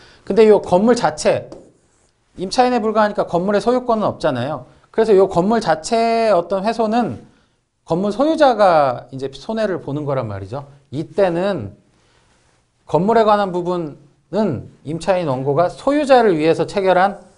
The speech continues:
타인을 위한 보험 계약으로 볼 수 있다라고 요렇게 요 타인을 위한다는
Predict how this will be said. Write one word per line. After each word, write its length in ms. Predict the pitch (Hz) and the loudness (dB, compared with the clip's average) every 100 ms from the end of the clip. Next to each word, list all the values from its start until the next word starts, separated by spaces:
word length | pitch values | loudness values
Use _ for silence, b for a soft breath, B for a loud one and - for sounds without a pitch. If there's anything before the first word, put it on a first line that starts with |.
| _ _ | _ _
타인을 360 | - 233 233 | -2 0 -2
위한 200 | 196 180 | -2 -4
보험 200 | 156 151 | -2 -4
계약으로 440 | 143 135 123 127 139 | -2 -2 -2 -4 -4
볼 120 | 135 | -6
수 140 | 123 120 | -8 -12
있다라고 1120 | - - 143 110 - _ _ _ - 156 160 | -6 0 2 0 -8 _ _ _ -6 -4 -2
요렇게 460 | 151 160 190 196 196 B B B - | -2 -2 0 -2 -4 B B B -6
요 180 | 160 | -4
타인을 500 | - 277 294 294 285 | -2 0 2 0 0
위한다는 680 | 202 214 214 202 202 196 190 | 2 2 4 4 2 0 -8